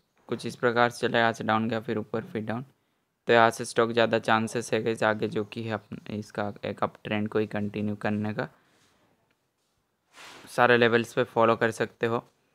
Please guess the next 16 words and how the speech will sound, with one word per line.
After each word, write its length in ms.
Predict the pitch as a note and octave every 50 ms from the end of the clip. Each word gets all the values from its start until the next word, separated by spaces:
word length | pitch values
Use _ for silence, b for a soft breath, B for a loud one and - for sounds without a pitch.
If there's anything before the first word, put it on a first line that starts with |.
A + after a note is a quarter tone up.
| _ _ _ _ _ -
अगर 240 | A#2+ A#2+ A#2 B2+ B2+
मुझसे 320 | B2 B2 A#2 - - C3
कॉन्टैक्ट 480 | B2 - A#2+ A#2 A#2+ A#2 - B2 - -
करके 300 | B2 A#2+ B2 A#2 B2 B2
स्टॉक 280 | - - B2 A#2+ A#2
से 120 | - - A#2+
रिगार्डिंग 400 | A#2+ A#2 A#2 A#2 A#2 A#2+ A#2+ A2+
कुछ 180 | - A2 A2 A2
भी 100 | A2+ A2
जानना 320 | A2+ A2 A2 A2+ A2 A2+
चाहते 320 | G#2+ - A2 A2 G#2+ - A#2
हो, 80 | A2
कुछ 160 | G#2+ A2 G#2+ -
भी 120 | - A2
पूछना 400 | G#2 - A2 G#2+ - - A#2 A2 G#2+
है, 140 | A#2 B2+